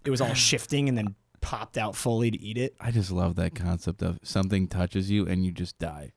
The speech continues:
Speaker 1: Yeah.
Speaker 2: <laughs> Like, there's nothing else in the world.
Speaker 1: Isn't that insane?
Speaker 2: There's, like,
Speaker 1: I mean, if its saliva had arsenic, that would totally work.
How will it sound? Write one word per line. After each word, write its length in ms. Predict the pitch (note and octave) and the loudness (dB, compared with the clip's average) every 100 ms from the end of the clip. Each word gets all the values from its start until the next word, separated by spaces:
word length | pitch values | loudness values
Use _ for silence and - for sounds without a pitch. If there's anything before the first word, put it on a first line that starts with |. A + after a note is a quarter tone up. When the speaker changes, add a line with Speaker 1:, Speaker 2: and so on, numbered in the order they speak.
| - | -4
Speaker 1:
Yeah. 340 | B3+ E4 - | 2 4 2
Speaker 2:
<laughs> 180 | - E3+ | 2 4
Like, 200 | F#3+ D#3 C#3+ | 6 6 6
there's 340 | D3 D#3+ D3+ | 4 6 6
nothing 400 | F3 D#3 D#3 B2 | 6 6 4 4
else 300 | A#2 B2 - | 4 2 2
in 240 | B2+ D3 | 2 4
the 80 | B2 | 2
world. 600 | G#2+ G2+ G#2 G#2 G2 F#2+ | 0 2 4 4 2 -2
Speaker 1:
Isn't 140 | B3+ D4+ | -6 -6
that 160 | D4 | -4
insane? 800 | - D#3 C#3+ B2 G3 B3 D4 D#4 _ _ _ | 0 2 2 0 2 2 2 0 _ _ _
Speaker 2:
There's, 320 | A2+ B2 C3 A#2 | 2 4 4 4
like, 320 | A2 G#2 G2+ | 6 6 4
Speaker 1:
I 40 | |
mean, 120 | F#3 A3 | 2 2
if 140 | G3 | 2
its 160 | A3 - | 2 2
saliva 640 | F3 D3+ G3 A#3+ G3 E3 | 2 2 2 0 2 2
had 220 | D3 D3 | 4 2
arsenic, 640 | - C3+ B3 - D3+ F3 - A#2+ B2+ | 2 2 2 2 2 0 -2 -8 -4
that 200 | C#3+ F#3+ | -4 -2
would 240 | F#3+ - | -4 -2
totally 260 | - G#3+ A#3 | 2 4 4
work. 380 | B3+ E4+ - | 2 0 -2